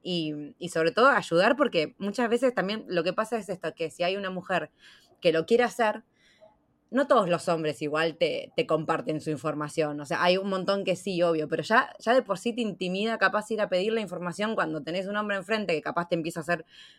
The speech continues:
preguntas o te empieza medio a condicionar. Eh, entonces me parece que, que vos, que ya lo sabés hacer, generes el espacio para que otras chicas que, que todavía no se animan vayan y te puedan preguntar directamente, me parece, pero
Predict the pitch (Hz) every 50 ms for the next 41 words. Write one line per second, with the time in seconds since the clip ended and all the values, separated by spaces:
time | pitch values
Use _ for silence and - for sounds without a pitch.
0 | _ _ _ - 170 165 160 180 190 196 180 175 170 - 147 151 147 165 175 -
1 | - 170 175 180 190 180 175 160 151 151 147 - 151 143 151 156 147 - - 147
2 | 147 175 190 196 196 196 196 190 190 185 185 175 - _ _ _ _ _ _ _
3 | _ _ - - 185 170 156 160 165 180 160 185 196 190 180 - 170 185 180 190
4 | 151 - 156 151 - - _ _ - 165 165 185 202 190 165 - - - _ -
5 | 151 147 - - 190 196 202 180 185 180 170 185 180 - 175 143 143 - 156 147
6 | 175 208 214 208 202 208 180 185 180 185 196 185 - 170 147 139 147 147 147 -
7 | - 147 - - 175 - 185 175 165 - 180 170 175 160 151 - - 147 147 151
8 | 147 143 - - - 156 127 147 160 175 185 190 180 175 160 175 185 180 160 151
9 | 156 175 175 - 185 165 143 - 160 135 - 175 185 190 180 - 170 151 147 147
10 | 151 139 - 175 175 190 190 180 180 175 - 165 160 170 175 196 190 165 139 156
11 | 151 147 - 165 156 147 147 143 143